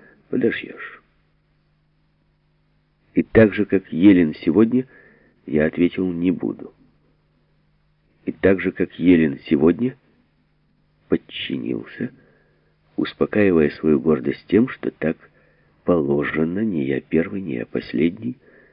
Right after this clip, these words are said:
Нужно узнать жизнь, придет и мой час, ну и так далее. А ночью с ужасом проснулся от мысли, если бы Лена увидела,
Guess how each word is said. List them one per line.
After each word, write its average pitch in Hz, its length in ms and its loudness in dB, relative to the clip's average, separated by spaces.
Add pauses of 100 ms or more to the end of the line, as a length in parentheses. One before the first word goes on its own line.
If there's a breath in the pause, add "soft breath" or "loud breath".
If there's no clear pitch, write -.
(360 soft breath)
Нужно 101 320 0
узнать 65 340 -8 (160)
жизнь, 117 460 -2
придет - 440 -2
и 67 60 -6
мой 95 220 0
час, 120 260 -6 (100)
ну 78 200 -8
и - 140 -8
так 69 180 -8
далее. - 380 -12 (2500 loud breath)
А 76 100 -8
ночью 151 500 0 (840 loud breath)
с - 120 -6
ужасом 135 380 0
проснулся 87 600 -4
от - 100 -2
мысли, 92 420 -2 (640 soft breath)
если 104 380 -2
бы 120 180 0
Лена 80 640 -4 (960)
увидела, 65 580 -6